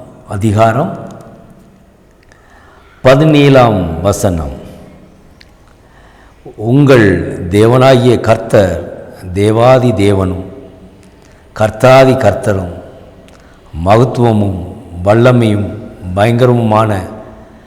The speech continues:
தேவனாயிருக்கிறார். அவர் பட்சபாதம் பண்ணுகிறவரும் அல்ல, பரிதானம் வாங்குகிறவரும் அல்ல." ஹல்லேலூயா. நம்ம தேவன் யார் என்று பார்க்க வேண்டும்.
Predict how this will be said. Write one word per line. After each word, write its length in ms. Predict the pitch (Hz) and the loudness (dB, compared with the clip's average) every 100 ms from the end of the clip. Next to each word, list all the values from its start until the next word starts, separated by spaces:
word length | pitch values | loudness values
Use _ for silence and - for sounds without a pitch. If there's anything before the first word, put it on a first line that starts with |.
| - _ 87 | -20 _ -6
தேவனாயிருக்கிறார். 1040 | 87 110 113 113 113 113 98 - 92 87 78 - - - - - - _ - _ _ _ _ _ - | 0 2 2 2 2 2 0 -2 -4 -4 -8 -16 -20 -20 -20 -20 -20 _ -20 _ _ _ _ _ -2
அவர் 420 | 120 127 127 110 - - 98 | 2 4 4 2 -2 -10 -4
பட்சபாதம் 720 | 113 - 160 123 127 127 113 98 | -2 0 -2 2 2 2 0 -2
பண்ணுகிறவரும் 680 | 107 107 104 107 107 110 107 - - | -2 0 0 0 -2 -4 -8 -12 -8
அல்ல, 240 | 98 98 92 95 - - - - - - - - | -2 2 2 0 -6 -12 -18 -20 -20 -20 -20 -2
பரிதானம் 680 | 113 123 127 120 113 107 95 87 90 | 2 4 4 2 0 -4 -8 -10 -2
வாங்குகிறவரும் 720 | 107 110 107 104 104 104 104 | 0 0 0 0 -2 -4 -8
அல்ல." 440 | - 92 92 85 85 - - - - - - - - - - - - - | -8 -8 -6 -8 -10 -18 -20 -20 -20 -20 -20 -20 -20 -20 -20 -20 -16 -4
ஹல்லேலூயா. 760 | 110 107 101 107 110 110 110 101 - - - - - - - - - - - - | -2 0 -2 -2 0 0 -2 -4 -8 -14 -20 -20 -20 -20 -20 -20 -20 -20 -20 -12
நம்ம 260 | 110 117 113 | -6 -4 -4
தேவன் 680 | 98 95 123 151 156 147 104 | -6 0 4 4 2 0 0
யார் 320 | 107 117 123 | 0 0 0
என்று 360 | 110 101 104 | -2 -4 -6
பார்க்க 440 | 98 98 101 95 98 | -4 -4 -4 -6 -10
வேண்டும். 360 | 95 87 87 | -10 -12 -14